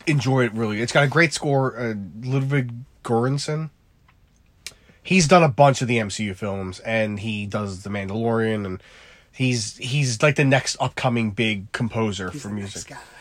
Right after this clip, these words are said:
Speaker 1: He's the next dude. Uh, he did the score, and, um,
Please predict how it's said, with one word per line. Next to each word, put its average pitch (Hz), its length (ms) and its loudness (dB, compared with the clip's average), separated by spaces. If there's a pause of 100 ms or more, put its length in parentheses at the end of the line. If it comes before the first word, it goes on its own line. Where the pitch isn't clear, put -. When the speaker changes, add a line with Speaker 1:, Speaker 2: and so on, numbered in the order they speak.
(180)
Speaker 1:
He's - 160 -20
the - 60 -20
next - 200 -18
dude. - 140 -20 (560)
Uh, 120 160 4
he 123 160 2
did 151 160 4
the 139 80 0
score, 127 480 2
and, 104 400 -2
um, 98 520 -4